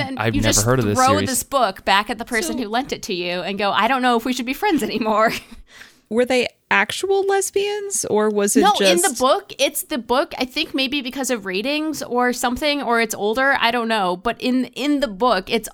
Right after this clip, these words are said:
Speaker 1: all like, "We're just friends, but we're gonna be the
Speaker 3: Wink.
Speaker 1: cutest, best couple." But they're, like, all the different stereotypes of relationships.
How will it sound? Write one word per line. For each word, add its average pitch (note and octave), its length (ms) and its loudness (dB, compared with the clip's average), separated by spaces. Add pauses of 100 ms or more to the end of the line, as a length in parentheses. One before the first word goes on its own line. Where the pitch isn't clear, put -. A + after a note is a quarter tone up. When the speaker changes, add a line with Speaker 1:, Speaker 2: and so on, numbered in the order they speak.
Speaker 1:
all A#3 300 2
like, G3+ 380 -2 (360)
"We're B4 240 2
just A3+ 400 2
friends, D#4 680 2
but G3 200 -6
we're F4 180 0
gonna B3 200 0
be A#3 180 -2
the D4+ 80 -2
Speaker 3:
Wink. D#4+ 140 -4
Speaker 1:
cutest, D#4+ 500 0
best B3+ 300 2
couple." F3 640 -2 (380)
But - 220 2
they're, B3+ 160 4
like, B3 240 2
all A#3 140 4
the B3+ 100 -2
different B3+ 320 -4
stereotypes A#3 1000 0
of D#4+ 120 -2
relationships. E4 840 0